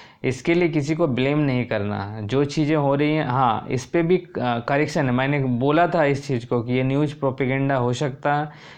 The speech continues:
क्योंकि आलोक इंडस्ट्री पे कंसिस्टेंट अपर सर्किट लग रहा है, किसी को बाइंग करने की अपॉर्चुनिटी नहीं, अपॉर्चुनिटी नहीं मिल रही है। और इस न्यूज़ के वजह से हो सकता है कल अपॉर्चुनिटी बन जाए, और बना। बहुत सारे लोगों ने एवरेज कर लिया, बहुत सारे लोगों ने बाइंग कर ली।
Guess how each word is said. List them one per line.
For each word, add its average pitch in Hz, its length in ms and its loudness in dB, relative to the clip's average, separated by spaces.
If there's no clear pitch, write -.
क्योंकि 135 240 -2
आलोक 139 280 2
इंडस्ट्री 143 400 0
पे 147 140 -2
कंसिस्टेंट 151 680 0
अपर 143 240 2
सर्किट 139 440 -2
लग 131 180 2
रहा 135 220 4
है, 131 60 0
किसी 131 340 -2
को 131 280 0
बाइंग 123 340 0
करने 120 280 0
की 117 100 -4
अपॉर्चुनिटी 117 560 -2
नहीं, 117 300 -4
अपॉर्चुनिटी 117 680 -4
नहीं 110 220 -2
मिल 117 180 -2
रही 120 220 -4
है। 127 120 -6
और 139 220 2
इस 160 320 0
न्यूज़ 160 300 2
के 165 80 2
वजह 151 260 2
से 151 120 0
हो 143 140 2
सकता 143 320 -2
है 135 60 0
कल 135 180 0
अपॉर्चुनिटी 123 640 -2
बन 113 260 -2
जाए, 107 140 -2
और 113 160 0
बना। 131 420 -2
बहुत 131 240 0
सारे 135 200 2
लोगों 127 280 2
ने 131 100 0
एवरेज 135 340 0
कर 135 160 0
लिया, 131 220 2
बहुत 123 260 0
सारे 127 200 0
लोगों 123 300 2
ने 127 180 0
बाइंग 123 560 0
कर 131 140 2
ली। 127 300 0